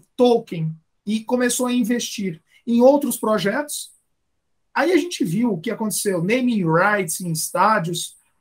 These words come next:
é, ela sendo patrocinadora até da Fórmula um, a Mercedes, isso foi um acordo de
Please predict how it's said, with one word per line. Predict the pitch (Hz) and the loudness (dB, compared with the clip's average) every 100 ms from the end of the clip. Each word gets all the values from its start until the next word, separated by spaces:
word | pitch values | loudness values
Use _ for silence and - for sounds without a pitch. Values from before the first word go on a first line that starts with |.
| - | -2
é, | 175 185 180 | 2 2 2
ela | 196 214 220 | 2 4 2
sendo | 214 220 214 | 0 -2 2
patrocinadora | 208 208 - 208 185 202 | 0 0 -4 -4 -2 0
até | 196 202 | 0 -2
da | 196 | -2
Fórmula | 185 208 208 185 170 | -2 0 0 2 0
um, | 202 | 0
a | 190 | -2
Mercedes, | 180 175 185 196 165 - | -2 -2 -2 -2 -2 -6
isso | 165 175 | -8 -4
foi | 208 | 0
um | 196 | 2
acordo | 185 196 190 170 | 2 0 0 -2
de | 156 180 160 | -2 -2 -4